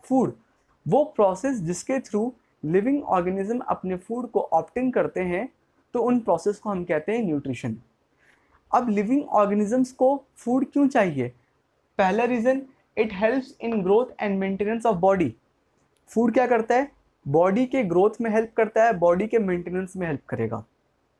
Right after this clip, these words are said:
दूसरा, it helps in making energy।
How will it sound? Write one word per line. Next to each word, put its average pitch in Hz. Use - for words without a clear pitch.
दूसरा, 214
it 254
helps 269
in 233
making 240
energy। 165